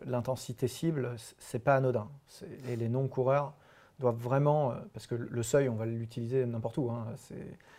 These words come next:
j'ai un seuil ventilatoire, que je fasse des montées d'escalier ou que je fasse, euh, de la course à pied ou que je nage, hein.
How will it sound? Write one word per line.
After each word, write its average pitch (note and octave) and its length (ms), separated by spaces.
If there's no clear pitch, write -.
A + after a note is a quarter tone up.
j'ai - 140
un G#2 180
seuil A#2 180
ventilatoire, A2 600
que - 80
je A2+ 100
fasse A#2 260
des A2+ 600
montées A#2+ 380
d'escalier A#2 580
ou C3 140
que A#2+ 160
je A#2 100
fasse, C3+ 280
euh, A#2 420
de A#2 120
la A#2 100
course A#2 240
à A2 40
pied D3+ 240
ou D3+ 60
que C3+ 140
je A#2+ 60
nage, A#2 160
hein. C3+ 80